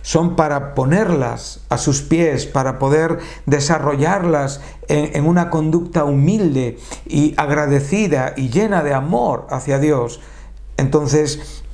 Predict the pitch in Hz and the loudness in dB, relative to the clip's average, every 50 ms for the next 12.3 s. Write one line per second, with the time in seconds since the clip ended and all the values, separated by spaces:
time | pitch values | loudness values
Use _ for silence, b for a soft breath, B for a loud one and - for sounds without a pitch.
0 | - - - - 135 135 - 143 139 139 160 175 170 151 170 180 185 165 151 143 | -12 -4 0 2 2 4 4 4 4 4 4 6 6 6 4 4 4 2 2 2
1 | 139 135 131 131 - - - 139 131 123 - - 156 156 143 127 117 113 123 - | 2 2 2 2 0 0 0 0 0 0 0 2 2 4 4 2 0 -2 -4 -6
2 | B B B B B B B B - - 131 127 - 139 135 135 135 131 143 135 | B B B B B B B B 0 2 2 4 4 4 2 2 2 2 2 2
3 | 131 127 120 117 107 - - 123 117 120 - - - - 147 147 135 - - - | 2 2 2 0 0 0 0 0 0 0 0 -4 0 2 2 2 2 2 -2 -4
4 | - - - - - - - - - - - - - - - - - - 185 185 | -6 -8 -14 -18 -18 -16 -16 -16 -14 -14 -14 -12 -12 -10 -10 -4 2 4 4 4
5 | 175 170 180 175 156 131 110 110 - - - - - - - - - - - - | 6 4 4 4 2 2 -2 -2 -4 -8 -10 -12 -12 -12 -10 -10 -10 -10 -10 -8
6 | - - 117 127 175 180 160 143 131 120 123 131 123 113 - - 123 123 120 123 | -2 2 4 4 6 4 4 2 0 0 0 0 0 0 2 0 2 2 2 2
7 | 123 127 127 - 135 131 127 120 110 123 131 - B B B B B B B B | 2 0 0 2 2 2 2 2 0 -2 -6 -8 B B B B B B B B
8 | - - 117 117 120 123 120 117 120 117 120 B B B B B B B B - | -2 0 0 2 2 2 2 2 2 0 -2 B B B B B B B B -2
9 | - - 113 110 113 117 113 110 110 - - 110 107 107 107 - - B B B | 0 2 2 2 2 2 0 0 -2 -2 0 -2 -2 -2 -2 -6 -8 B B B
10 | B B B - - 113 110 110 110 110 113 113 113 113 110 107 113 117 - - | B B B -2 0 2 2 2 2 0 0 0 0 0 0 0 -2 -4 -4 -2
11 | - 107 110 117 110 110 110 110 113 107 104 107 104 107 101 101 101 101 101 - | 0 2 2 4 2 2 0 0 0 0 0 0 0 0 -2 -2 -2 -4 -4 -6
12 | - 104 104 101 - | -4 -4 -4 -4 -4